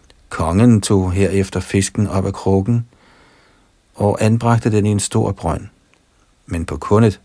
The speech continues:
øjeblik havde fisken vokset sig halvanden meter lang. Tekst tyve. Nama etadadang rajan – sukhang vastumudanchanam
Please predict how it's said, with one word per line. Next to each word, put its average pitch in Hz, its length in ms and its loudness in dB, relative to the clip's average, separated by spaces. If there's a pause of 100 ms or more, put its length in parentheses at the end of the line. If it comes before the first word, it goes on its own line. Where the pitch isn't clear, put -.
(120)
øjeblik 139 640 0
havde 87 200 -2
fisken 120 480 -2
vokset 95 340 0
sig 82 240 -4 (200)
halvanden 98 500 0
meter 127 340 -2
lang. 107 300 -6 (1900)
Tekst - 260 -6
tyve. 110 420 0 (1800)
Nama 135 300 2
etadadang 90 880 -2
rajan – 92 540 -2 (200)
sukhang - 720 -4 (100)
vastumudanchanam 85 1200 -4